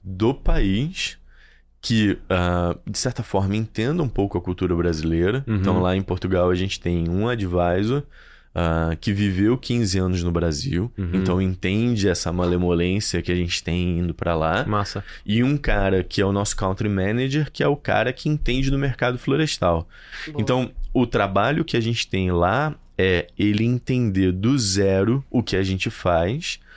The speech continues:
Speaker 1: e replicar a comunicação do zero como um português.
Speaker 2: Uhum.
Speaker 1: E é a mesma coisa pra cada país diferente.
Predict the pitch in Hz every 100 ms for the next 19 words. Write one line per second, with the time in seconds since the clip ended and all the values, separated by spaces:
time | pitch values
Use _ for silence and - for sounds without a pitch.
0 | - - _ - 117 113 240 - 123 156
1 | - 151 - 143 143 190 - 156 147 139
2 | - 117 - - 98 104 104 156 165 101
3 | 104 117 135 180 - - - 139 151 151
4 | 156 143 160 123 98 107 - 98 104 95
5 | - - - - - 143 147 170 175 180
6 | 185 170 - 143 165 175 175 180 - 165
7 | 165 - 165 165 160 160 - 185 160 139
8 | -